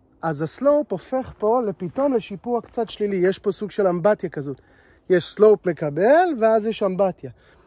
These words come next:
אז אם מהפחד באים מהר מדי, נוחתים באמבטיה, ואז בעצם מקבלים את הנעילה ואת הבום הרציני.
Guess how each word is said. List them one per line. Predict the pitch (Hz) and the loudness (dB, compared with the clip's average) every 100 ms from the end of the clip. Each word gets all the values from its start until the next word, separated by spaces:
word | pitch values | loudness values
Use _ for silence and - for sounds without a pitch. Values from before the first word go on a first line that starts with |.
| _ - | _ -12
אז | 147 | -4
אם | 247 269 | -2 0
מהפחד | 208 180 262 262 190 | -2 -2 -4 -4 -6
באים | 170 226 | -2 -2
מהר | 208 247 311 | 0 -4 -4
מדי, | 277 190 180 208 208 - - - - | -6 -6 -6 -6 -10 -20 -20 -20 -16
נוחתים | 165 - 240 214 | -16 -10 -10 -4
באמבטיה, | 220 214 269 302 233 | -4 -2 -4 -4 -4
ואז | 185 220 190 | 0 -2 0
בעצם | 190 214 214 | 0 0 0
מקבלים | 196 - 175 202 202 | -2 0 2 2 2
את | - | 0
הנעילה | 175 175 156 226 226 196 185 196 220 185 | 0 0 -6 -4 2 4 4 4 4 4
ואת | 170 156 | -2 -6
הבום | 165 196 | -4 -2
הרציני. | 175 160 - 165 | -2 -4 -8 -8